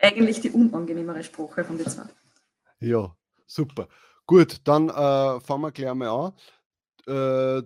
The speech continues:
Speaker 2: du bist jetzt schon seit gut sechzehn Jahren, glaub ich, im T-Shirt-Business und, äh, das heißt, du bist länger wie ich dabei. Und, äh, mich würde jetzt mal interessieren,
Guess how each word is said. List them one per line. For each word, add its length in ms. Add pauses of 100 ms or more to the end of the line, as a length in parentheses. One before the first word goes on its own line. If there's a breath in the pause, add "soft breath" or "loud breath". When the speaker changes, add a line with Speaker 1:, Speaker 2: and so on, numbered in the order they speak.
(120)
Speaker 2:
du 220
bist 420
jetzt 240
schon 240
seit 800 (440)
gut 260
sechzehn 600
Jahren, 240
glaub 260
ich, 160
im 260
T-Shirt-Business 920 (500)
und, 920
äh, 520
das 220
heißt, 260
du 60
bist 320 (100)
länger 320
wie 120
ich 60
dabei. 420 (460)
Und, 200
äh, 60 (440)
mich 220
würde 200
jetzt 140
mal 160
interessieren, 640